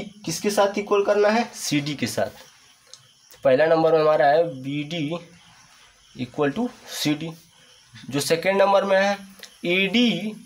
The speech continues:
जो ये एडी है bisect angle ए। एंगल ए मतलब क्या, मैंने पहले बता के रखा है कि angle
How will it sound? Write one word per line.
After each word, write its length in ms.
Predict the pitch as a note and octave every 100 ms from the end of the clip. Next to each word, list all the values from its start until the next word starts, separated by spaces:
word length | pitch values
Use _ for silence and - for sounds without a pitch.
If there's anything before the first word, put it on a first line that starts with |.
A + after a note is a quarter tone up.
| - _ A2+
जो 400 | C#3+ D#3+ D3+ -
ये 220 | C#3+ D3+ -
एडी 240 | D#3 F3
है 220 | D3 F3 - - _
bisect 520 | C#3+ E3 - A3 A3
angle 540 | G#3+ - F3 E3 G3 F#3+
ए। 400 | F#3+ E3 B2+ -
एंगल 240 | D3+ F#3+ G#3
ए 80 |
मतलब 340 | G#3+ G#3 G#3 -
क्या, 160 | G3 F3+
मैंने 180 | E3+
पहले 240 | E3+ F3 F#3
बता 280 | F#3 F#3 F3+
के 180 | F#3 F3
रखा 140 | F3+
है 100 | F3
कि 200 | F3 -
angle 360 | D#3 E3 -